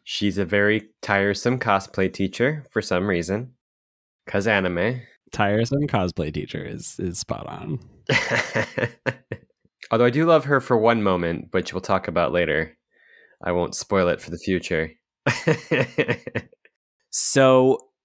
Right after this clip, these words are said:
Speaker 3: Kobayashi, this is the first time he, he kind of abstracts into a dreamscape. So even though he's sitting in the classroom, he's, like, in a version of the crime scene where he's just walking around and looking at himself,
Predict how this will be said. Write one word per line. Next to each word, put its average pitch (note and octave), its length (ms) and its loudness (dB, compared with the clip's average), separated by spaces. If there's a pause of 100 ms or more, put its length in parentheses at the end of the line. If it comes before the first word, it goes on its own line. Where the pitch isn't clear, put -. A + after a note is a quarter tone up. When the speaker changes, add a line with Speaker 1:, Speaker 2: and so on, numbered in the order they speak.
(260)
Speaker 3:
Kobayashi, E3 960 4 (300)
this C3 340 2
is D3+ 100 4
the C3+ 80 4
first - 340 0
time C3+ 220 2
he, B2+ 320 0 (200)
he - 160 -4
kind A2+ 360 2
of G2+ 240 0 (680)
abstracts A#2+ 580 2
into A2 240 2
a G#2 60 4
dreamscape. G#2 840 2
So G#2+ 160 0
even A#2 180 4
though B2 100 4
he's A2 140 2
sitting G#2+ 260 2
in G2 100 0
the G2 60 -4
classroom, G#2+ 520 2
he's, G#2 180 -2
like, F#2+ 280 0
in A#2 160 2
a G#2+ 80 2
version G#2 400 2
of G2 120 0
the F2+ 80 0
crime F#2+ 400 -2
scene G#2 380 0
where F#2 180 0
he's G2+ 260 -4
just - 220 -2
walking F#2+ 340 0
around F#2+ 400 0
and F#2 140 -4
looking G2+ 300 -2
at F2+ 100 -2
himself, G2 580 0